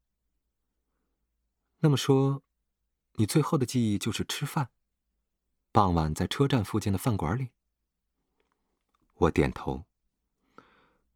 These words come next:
“那往下的事就糊涂了。回过神时，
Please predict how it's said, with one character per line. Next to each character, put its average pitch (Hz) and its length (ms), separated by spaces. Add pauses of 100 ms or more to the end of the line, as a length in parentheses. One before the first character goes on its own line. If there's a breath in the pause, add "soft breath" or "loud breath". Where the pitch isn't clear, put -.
(140)
“那 160 100
往 127 120
下 165 160
的 127 80
事 120 200
就 107 100
糊 - 220
涂 131 160
了。 120 180 (1000)
回 113 220
过 117 140
神 104 240
时， 90 300